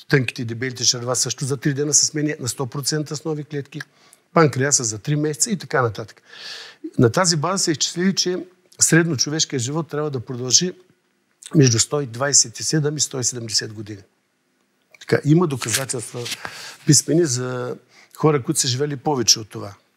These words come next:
Но като цяло от тези най-големите дълголетници на Кавказ, които са били, са толкова. Сто и шестдесет, сто и седемдесет, сто и петдесет и шест и седем е в, в този диапазон. Но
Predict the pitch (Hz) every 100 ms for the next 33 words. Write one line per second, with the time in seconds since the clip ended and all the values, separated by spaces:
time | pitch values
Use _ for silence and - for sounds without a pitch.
0 | _ - 143 139 123 113 123 - 165 185
1 | 170 - 139 139 160 135 139 131 110 120
2 | 117 107 113 120 113 101 113 110 - 113
3 | - 117 - 117 - 113 190 - 156 147
4 | 113 - - 151 - 131 - 143 - 139
5 | - 139 139 131 143 135 _ - - -
6 | 139 131 139 127 - 139 131 135 127 135
7 | - 143 156 143 - _ _ - - -
8 | 139 127 117 123 - 113 117 95 _ -
9 | - - - 117